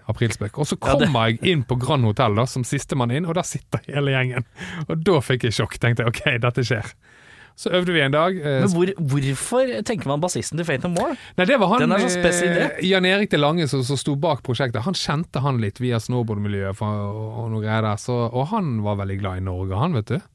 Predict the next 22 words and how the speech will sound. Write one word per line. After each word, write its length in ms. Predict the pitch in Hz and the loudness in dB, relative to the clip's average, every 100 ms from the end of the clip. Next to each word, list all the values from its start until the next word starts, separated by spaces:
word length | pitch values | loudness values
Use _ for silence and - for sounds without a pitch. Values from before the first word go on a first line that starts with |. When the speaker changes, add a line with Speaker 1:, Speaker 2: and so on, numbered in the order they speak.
| 202 | -4
Speaker 2:
Ja. 200 | 302 240 _ _ _ | -4 -4 _ _ _
Speaker 1:
Så 160 | - 175 | -8 -4
han, 340 | 208 202 170 | -2 -2 -2
eh, 180 | 151 139 | -2 -2
Billy 180 | 143 143 | -2 0
Gould, 220 | 147 127 107 | 0 0 -2
altså. 160 | 131 | -2
Så 320 | 160 160 147 | -4 -2 -2
jeg 400 | - - - - | -2 -10 -12 -6
husker 160 | 202 190 | -2 2
mellom 240 | 202 170 | 2 2
slagene 400 | - 185 147 107 | 2 2 2 0
så 100 | 107 | 0
drev 220 | 139 165 139 | -2 -2 0
vi 80 | |
og, 560 | 117 110 110 107 107 107 | 0 0 0 0 0 -2
og 400 | 113 117 131 127 | -4 -4 -6 -6
tok 180 | 135 147 | -4 -2
en 40 | 131 | -2
gang, 160 | 117 110 | 0 -2
for 80 | 123 | -2
meg, 140 | 139 | 0